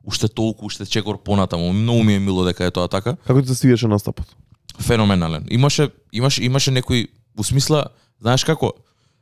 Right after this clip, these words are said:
Speaker 1: малце ме нервираше дека беше само, цело време беа свртени само на едната страна. На другата не се ни вртеа, тоа го приметив, не знам зошто така. Инаку беше, иако беше стаен на среда, не се вртеа на другата страна.
Speaker 2: Најверојатно
Speaker 1: Валја е
Speaker 2: мора
Speaker 1: тоа
Speaker 2: да има.
Speaker 1: сетапот.
Speaker 2: А
Speaker 1: Да,
Speaker 2: мора да има, мора да
Speaker 1: Да,
Speaker 2: беше
Speaker 1: да.
Speaker 2: свртена на некоја страна.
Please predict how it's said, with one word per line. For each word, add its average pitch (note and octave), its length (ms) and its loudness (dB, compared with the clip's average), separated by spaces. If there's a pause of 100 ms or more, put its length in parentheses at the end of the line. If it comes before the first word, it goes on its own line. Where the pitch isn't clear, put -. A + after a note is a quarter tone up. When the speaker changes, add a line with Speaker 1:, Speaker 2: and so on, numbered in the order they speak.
(200)
Speaker 1:
малце C3 300 0
ме D#3 100 4
нервираше C#3 520 4
дека B2 180 0
беше C3 220 0
само, B2 240 0
цело B2 260 2
време B2 220 2
беа A#2+ 120 2
свртени A#2+ 380 -2
само A2+ 220 2
на G#2+ 80 2
едната G2 300 -4
страна. F2+ 360 -2 (220)
На F2+ 100 -2
другата G2+ 320 2
не G2 100 -2
се - 120 -4
ни F#2 80 0
вртеа, F#2 260 -2
тоа F#2+ 220 0
го F#2 100 0
приметив, - 460 -4
не F#2+ 100 0
знам F2+ 180 -4
зошто E2 300 -10
така. F2 220 -8 (300)
Инаку G#2 280 -4
беше, G2 300 -2
иако A2 280 -2
беше G2+ 200 -2
стаен G2+ 340 -4
на F#2+ 80 -6
среда, G2 380 -6 (800)
не B2 140 0
се C#3 120 -6
вртеа B2 320 -6
на A2 100 -4
другата G#2 240 -4
страна. D#3 140 2
Speaker 2:
Најверојатно F#3 240 0
Speaker 1:
Валја E3 140 2
е E3 40 2
Speaker 2:
мора E3 160 2
Speaker 1:
тоа D#3 80 0
Speaker 2:
да D#3 60 4
има. D3 120 4
Speaker 1:
сетапот. A2 420 -2
Speaker 2:
А - 60 -20
Speaker 1:
Да, D#3 140 2
Speaker 2:
мора F3 260 4
да D3+ 80 4
има, D3 200 2
мора D3 380 4
да E3 60 4
Speaker 1:
Да, F3 60 2
Speaker 2:
беше D#3 140 2
Speaker 1:
да. - 40 -6
Speaker 2:
свртена D#3 300 2
на D3+ 80 2
некоја C3+ 160 2
страна. G2+ 360 0